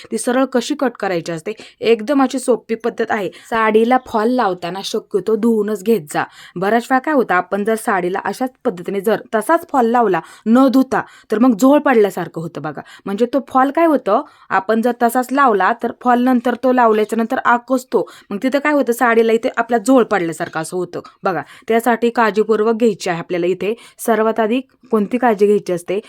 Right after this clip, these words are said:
फॉल आपल्याला इथे धुवूनच वापरायचा आहे. म्हणजे काय होतं, फॉल धुतल्याच्या नंतर आपला पूर्ण आकसला जातो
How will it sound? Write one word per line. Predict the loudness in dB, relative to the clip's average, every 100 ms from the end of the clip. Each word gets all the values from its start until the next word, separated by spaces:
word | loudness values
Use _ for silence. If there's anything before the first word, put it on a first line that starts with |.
| -16
फॉल | -2 0 0
आपल्याला | -2 -2 -4
इथे | -2 0
धुवूनच | 2 2 0 0
वापरायचा | -2 -4 -8 -8 -6
आहे. | -6 -10 -20 -12
म्हणजे | -4 -4
काय | 0
होतं, | 0 0 -2 -6 -8 -4
फॉल | 0 2
धुतल्याच्या | 2 0 0 0 0
नंतर | -2 0
आपला | -2 -2 -4
पूर्ण | -2 0 0
आकसला | 0 0 -2 -2 -2
जातो | -2 -6 -10